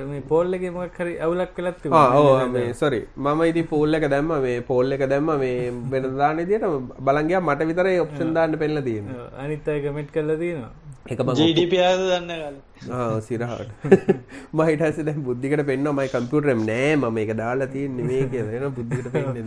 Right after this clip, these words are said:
Speaker 2: නෑ.
Speaker 1: මේ මගේ එකේ වැඩ කරනවා,
Speaker 2: වැඩ
Speaker 1: ඒ වගේ.
Speaker 2: කරනවා. ඒ කියන්නේ පරණ
Speaker 3: මේ තව ජී ඩී පී ආර් එක කතාවක් අමතක වුණා කියන්න. මේ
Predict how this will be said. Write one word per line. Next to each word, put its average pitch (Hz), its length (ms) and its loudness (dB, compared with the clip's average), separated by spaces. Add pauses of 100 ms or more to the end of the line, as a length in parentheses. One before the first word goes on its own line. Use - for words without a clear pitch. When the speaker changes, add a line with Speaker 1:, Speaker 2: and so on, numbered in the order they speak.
Speaker 2:
නෑ. 113 120 -8
Speaker 1:
මේ 156 180 -2
මගේ 147 260 0
එකේ 170 180 0
වැඩ 151 180 0
කරනවා, 185 280 -2
Speaker 2:
වැඩ 151 140 4
Speaker 1:
ඒ 160 100 6
වගේ. 170 240 2
Speaker 2:
කරනවා. 156 720 0 (800)
ඒ 117 140 -12
කියන්නේ 117 280 -4
පරණ 113 260 0
Speaker 3:
මේ 143 220 2 (440)
තව 175 200 0 (300)
ජී 165 180 -4
ඩී 180 140 -8
පී 202 80 0
ආර් 196 100 0
එක 175 120 -6
කතාවක් 196 400 -6
අමතක 196 240 -10
වුණා 202 200 -12
කියන්න. 208 340 -12
මේ 143 220 -4